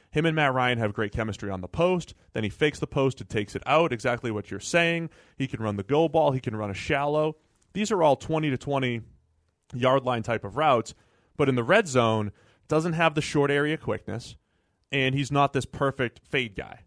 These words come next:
right? Like, A J Green's got better fade ball skills than Julio. Julio's got downfield ball skills. He doesn't really have great fade ball skills, and I think that's a, why fantasy owners are really mad at Julio for not scoring touchdowns,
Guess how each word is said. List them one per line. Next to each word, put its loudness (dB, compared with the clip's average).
right? 0
Like, -2
A 0
J 0
Green's -4
got -2
better 2
fade -2
ball 0
skills 0
than -2
Julio. 0
Julio's 6
got 4
downfield 0
ball 0
skills. -2
He -6
doesn't 0
really 2
have 2
great -6
fade 0
ball -2
skills, -2
and -4
I -2
think -6
that's -2
a, -2
why 0
fantasy 0
owners 0
are -4
really 2
mad 0
at -4
Julio -2
for -8
not -8
scoring -10
touchdowns, -2